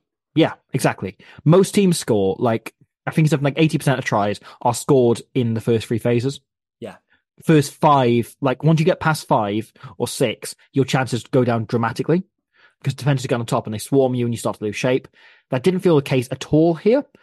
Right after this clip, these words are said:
Speaker 1: And it felt just like, genuinely like recycling the ball and like you had another go.
Speaker 2: Mm.
Speaker 1: It didn't feel like there was one team getting on top of the other. It didn't feel like going through, you know, could England go through, if you include both sides of that <laughs> Stephen Moore clearance,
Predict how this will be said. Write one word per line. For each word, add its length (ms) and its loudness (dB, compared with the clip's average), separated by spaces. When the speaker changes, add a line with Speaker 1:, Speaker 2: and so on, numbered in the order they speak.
Speaker 1:
And 120 0
it 100 -12
felt 400 0
just 300 0
like, 280 0
genuinely 420 4
like 160 -2
recycling 640 0
the 60 -4
ball 380 0
and 100 -6
like 140 -6
you 80 -4
had 140 -2
another 300 -2
go. 300 0
Speaker 2:
Mm. 220 -4
Speaker 1:
It 80 2
didn't 200 0
feel 220 4
like 120 2
there 80 2
was 100 0
one 200 2
team 120 -2
getting 180 2
on 60 0
top 240 -4
of 60 -4
the 80 0
other. 180 0
It 80 2
didn't 180 0
feel 180 4
like 120 2
going 200 4
through, 320 0
you 60 2
know, 60 0
could 140 0
England 240 4
go 140 4
through, 400 0
if 100 -6
you 60 4
include 260 2
both 240 4
sides 460 0
of 160 -8
that 320 -2
<laughs> 60 -20
Stephen 400 -2
Moore 160 0
clearance, 500 -4